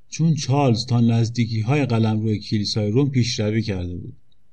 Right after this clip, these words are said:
بنابراین اگر پاپ طرف عروس رو می‌گرفت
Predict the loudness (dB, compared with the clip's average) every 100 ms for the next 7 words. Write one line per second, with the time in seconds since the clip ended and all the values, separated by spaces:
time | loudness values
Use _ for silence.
0 | -20 -20 -4 0 4 4 4 4 4 0
1 | 0 0 0 0 -2 0 0 0 0 -2
2 | 0 2 0 0 2 4 4 2 2 4
3 | 2 0